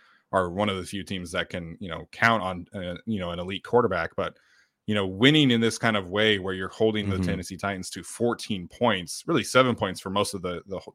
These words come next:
Speaker 1: the game, right? And you're trying to figure out if you have a
Speaker 2: Yeah.
Speaker 1: run game and, you know, you're, you're trying to be able to manufacture offense in different ways than,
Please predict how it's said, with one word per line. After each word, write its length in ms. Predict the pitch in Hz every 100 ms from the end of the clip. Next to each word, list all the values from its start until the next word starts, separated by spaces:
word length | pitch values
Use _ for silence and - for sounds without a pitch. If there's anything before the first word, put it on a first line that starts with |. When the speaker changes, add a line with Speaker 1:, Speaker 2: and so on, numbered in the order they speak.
| 98
Speaker 1:
the 100 | 90
game, 340 | 90 113 95
right? 220 | 92 98 - _ _ _ _
And 460 | 101 95 95 92 90
you're 140 | 95 92
trying 400 | - 107 113 107
to 80 |
figure 240 | 98 107 104
out 100 | 101
if 100 | -
you 120 | 95
have 140 | 104
a 40 | 98
Speaker 2:
Yeah. 120 | 87
Speaker 1:
run 160 | 76 92
game 280 | 90 87
and, 160 | 90 82 _ _ _ -
you 100 | 92
know, 280 | 95 92 92
you're, 260 | 98 98 98
you're 160 | 90
trying 440 | - 104 107 110 104
to 120 | 104
be 200 | 98 101
able 140 | 101
to 100 | -
manufacture 600 | 95 95 98 101 98 101 95
offense 320 | 95 101 90
in 120 | 87
different 300 | 92 101 90
ways 300 | 95 101 85
than, 300 | 92 90